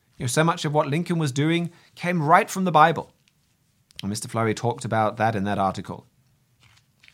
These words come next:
And we had then another article from Mister Flurry, "A Sure Path to Healing and Health."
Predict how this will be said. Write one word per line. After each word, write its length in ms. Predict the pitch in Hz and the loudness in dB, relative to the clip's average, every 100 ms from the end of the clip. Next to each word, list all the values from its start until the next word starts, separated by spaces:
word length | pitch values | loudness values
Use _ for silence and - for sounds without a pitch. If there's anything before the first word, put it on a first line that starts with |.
| _ - | _ -6
And 80 | 113 | 2
we 60 | 120 | 2
had 160 | 117 | 4
then 140 | 123 117 | 2 2
another 320 | 113 113 135 | 2 2 4
article 380 | 123 127 131 120 | 4 2 -2 -6
from 160 | 120 | -4
Mister 220 | 120 120 127 | -4 -4 -4
Flurry, 300 | 131 131 120 | 0 0 -2
"A 100 | 113 | -4
Sure 400 | - 151 175 175 | -6 -2 0 0
Path 500 | 147 151 156 - _ _ _ _ _ | 4 4 4 0 _ _ _ _ _
to 100 | - | -10
Healing 560 | 104 - 139 139 139 139 | -6 -2 0 2 0 0
and 360 | 104 113 123 120 | -2 0 0 -2
Health." 540 | 110 117 113 - - | 2 2 2 0 -16